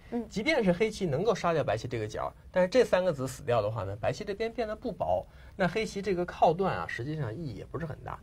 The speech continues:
Speaker 1: 嗯。
Speaker 2: 甚至于一开始的这个长呢，也显得稍微有一些单关，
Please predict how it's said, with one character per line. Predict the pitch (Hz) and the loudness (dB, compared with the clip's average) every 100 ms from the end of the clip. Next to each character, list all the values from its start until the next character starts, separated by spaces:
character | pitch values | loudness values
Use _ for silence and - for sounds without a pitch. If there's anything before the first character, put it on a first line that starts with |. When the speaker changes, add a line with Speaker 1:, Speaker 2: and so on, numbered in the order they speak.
| - | -14
Speaker 1:
嗯。 | 214 | -14
Speaker 2:
甚 | 202 185 | -2 0
至 | 160 | 2
于 | 139 143 160 | 0 0 0
一 | 151 | 0
开 | 160 175 | -2 0
始 | 175 | -2
的 | - | -4
这 | 156 | -4
个 | 139 | -4
长 | - - 85 107 | -4 -6 -6 -4
呢， | 170 127 | -4 -4
也 | 98 65 76 | -4 -8 -8
显 | - - 90 | -8 -10 -8
得 | 82 | -10
稍 | - 98 | -6 -4
微 | 95 98 | -2 -4
有 | 90 | -6
一 | - | -12
些 | - 92 92 110 | -10 -4 -4 -4
单 | - 98 | -6 -6
关， | 98 95 98 | -6 -6 -8